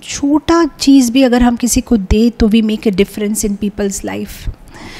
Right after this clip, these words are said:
अ, मुझे एक, अ, छोटे बच्चे की बात याद आ रही है। जैसे विशाखापट्टनम में तो अक्सर ऐसा होता है क्योंकि हम यहाँ समुद्र के किनारे रहते हैं,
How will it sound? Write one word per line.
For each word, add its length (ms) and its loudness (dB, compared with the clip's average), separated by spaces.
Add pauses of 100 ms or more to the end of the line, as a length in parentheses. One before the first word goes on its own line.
(320)
अ, 40 -4
मुझे 460 2
एक, 200 -2
अ, 300 -4
छोटे 300 -2
बच्चे 340 0
की 140 -2
बात 260 2
याद 200 2
आ 60 4
रही 240 2
है। 100 -2
जैसे 400 -8
विशाखापट्टनम 680 0
में 100 0
तो 100 0
अक्सर 300 0
ऐसा 220 -2
होता 260 -2
है 80 -6
क्योंकि 240 -4
हम 140 2
यहाँ 160 2
समुद्र 380 -2
के 100 -4
किनारे 360 -2
रहते 320 -2
हैं, 200 -2